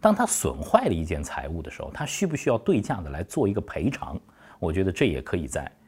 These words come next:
家庭里头做这样的一个游戏。呃，朗月的妈妈经常会要求朗月在损坏了一件东西之后做一个对价的赔偿，因为他们现在有一个小储蓄罐，还是有一点，呃，小的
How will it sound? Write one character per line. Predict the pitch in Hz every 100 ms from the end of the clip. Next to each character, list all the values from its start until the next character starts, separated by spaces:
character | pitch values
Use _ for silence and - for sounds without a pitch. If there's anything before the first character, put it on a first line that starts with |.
| _
家 | - 78
庭 | 76
里 | 65
头 | - - - _ _
做 | - 90
这 | 101
样 | 80 65
的 | 62
一 | 65
个 | 67 57 60
游 | 65 62
戏。 | - - - _
呃， | 120 131 127
朗 | 95
月 | 139
的 | 151
妈 | 120
妈 | 113 104 - _
经 | 156
常 | 131 107
会 | 107
要 | 98
求 | 101 85
朗 | 62
月 | 71 - - -
在 | 127
损 | - 76
坏 | 76 156
了 |
一 | 90
件 | 92
东 | 92 95
西 | 82
之 | 82
后 | 82 - _
做 | - 82
一 | 73
个 | 80 - _ _ _
对 | 127
价 | 80 90 71
的 | -
赔 | - 78
偿， | - 71 -
因 | 104
为 |
他 | 92 101
们 |
现 | 98 92
在 |
有 | 76
一 | 69
个 | 82
小 | 80
储 | - 80
蓄 | -
罐， | 87 85 - _ _ _ _ _ _ _ -
还 | -
是 | 80 90 - - -
有 | - 85
一 | 98
点， | 87 60 - -
呃， | 78
小 | - -
的 | 73 76